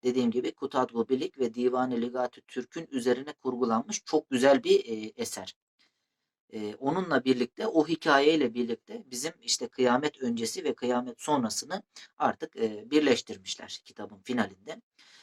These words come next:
Kitabın finalinde, e, Metal Fırtına üçte İsrail'de bütün ailesini katleden bir çocuk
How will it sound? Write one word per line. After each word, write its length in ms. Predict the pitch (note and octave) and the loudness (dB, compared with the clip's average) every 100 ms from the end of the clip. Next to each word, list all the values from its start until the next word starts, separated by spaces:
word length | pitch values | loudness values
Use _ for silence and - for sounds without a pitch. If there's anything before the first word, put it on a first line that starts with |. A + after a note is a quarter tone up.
| _ - | _ -18
Kitabın 360 | - D3+ D#3+ | 0 0 2
finalinde, 560 | D#3 E3 F3 D#3+ B2+ C3+ | -2 -2 2 2 2 2
e, 600 | - - - A#2 A#2 A#2 | 0 4 6 10 10 8
Metal 360 | B2 - D#3+ D#3+ | 4 2 4 4
Fırtına 420 | C#3 - A#2 A#2 | 0 -6 -4 -4
üçte 440 | G#2+ - - C#3+ - _ - _ _ _ - | -4 -4 -2 -2 -4 _ -20 _ _ _ -4
İsrail'de 760 | B2 - D#3+ D3 A2 B2 E3+ A#2+ | -2 4 6 6 2 -2 -4 -6
bütün 280 | A#2 F#3+ F#3 | -6 -6 0
ailesini 640 | C3 B2+ A#2+ A#2 - A2+ | 4 6 4 2 0 -4
katleden 640 | - E3+ - A#2 D3 E3 | 0 0 2 0 2 2
bir 140 | D#3 D#3+ | -2 -2
çocuk 480 | C#3+ C#3 C#3+ - | 2 2 0 -8